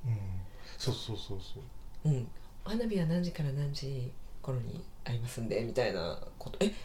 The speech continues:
Speaker 2: あんの？」って思って。
Speaker 1: てか、実際声出ちゃ-、出ちゃったね。「え、あんの？」みたいな。
Speaker 2: <laughs> 言っちゃったもんね。
Speaker 1: うん、言っちゃった。
Speaker 2: うん。ねえ、めっちゃ嬉しかったわ、あれ。
Speaker 1: そうそう。で、なんかあの、洞爺湖に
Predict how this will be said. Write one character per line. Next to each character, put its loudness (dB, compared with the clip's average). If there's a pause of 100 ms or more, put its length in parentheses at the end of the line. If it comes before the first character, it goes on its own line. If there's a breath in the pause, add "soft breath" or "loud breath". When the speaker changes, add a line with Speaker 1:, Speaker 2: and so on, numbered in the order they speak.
(140 loud breath)
Speaker 2:
あ 12
ん 12
の？」 10
っ 4
て 2
思 4
っ -2
て。 -2 (180)
Speaker 1:
て 4
か、 8 (100)
実 8
際 10
声 12
出 6
ち 10
ゃ-、 8
出 8
ち 6
ゃ 4
っ -2
た -2
ね。 -2 (100)
「え、 12
あ 12
ん 12
の？」 12 (140)
み 12
た 12
い 12
な。 - (260)
Speaker 2:
<laughs> 4
言 4
っ 2
ち 6
ゃ 10
っ 4
た 10
も 12
ん 12
ね。 8
Speaker 1:
う 4
ん、 6
言 6
っ 10
ち 10
ゃ 10
っ 6
た。 4
Speaker 2:
う 0
ん。 -2 (1300 loud breath)
ね 4 (320)
え、 8
め 8
っ -2
ち 2
ゃ 8
嬉 8
し 0
か -2
っ -4
た -4
わ、 -2
あ -2
れ。 -2
Speaker 1:
そ -2
う -2
そ -2
う。 -6
で、 2
な 6
ん 2 (160)
か 4
あ 6
の、 6 (1000)
洞 8
爺 12 (300)
湖 10
に 6